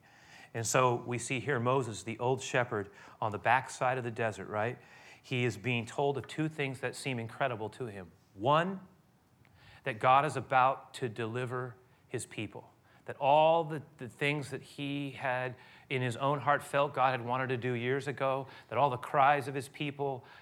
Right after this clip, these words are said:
hi-, the, the confinement, the enslavement of his people, that God was saying, "Now I have made a decision. Now is the time t-, for them to be set free and to come free of this Egyptian bondage.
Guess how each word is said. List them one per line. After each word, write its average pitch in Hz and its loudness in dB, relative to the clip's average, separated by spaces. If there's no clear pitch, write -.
hi-, 127 -2
the, 110 -6
the 110 -6
confinement, 139 2
the 113 -10
enslavement 131 -2
of 120 -4
his 120 -8
people, 131 -8
that 127 -6
God 131 8
was 143 -2
saying, 123 0
"Now 131 2
I 123 0
have 120 0
made 123 -2
a 120 -4
decision. 113 -8
Now 120 4
is 127 -6
the 190 -10
time 120 -6
t-, - -12
for 117 2
them 123 4
to 123 -4
be 117 -4
set 117 2
free 117 2
and 117 2
to 127 -4
come 131 0
free 143 4
of 131 6
this 127 0
Egyptian 127 -2
bondage. 120 4